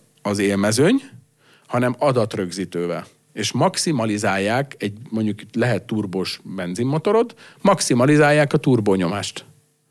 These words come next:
Fordulatszám és terhelés mentén maximalizálják, tehát az adatrögzítő,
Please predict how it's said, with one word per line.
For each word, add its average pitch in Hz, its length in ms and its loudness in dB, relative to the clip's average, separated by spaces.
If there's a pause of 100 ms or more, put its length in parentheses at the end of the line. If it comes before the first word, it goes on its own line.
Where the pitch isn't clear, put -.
(760)
Fordulatszám 110 1160 -2
és - 360 -6
terhelés 98 560 -4
mentén 92 680 -6 (320)
maximalizálják, 95 1040 -4
tehát 110 220 -6
az 110 100 -4
adatrögzítő, 113 1000 -2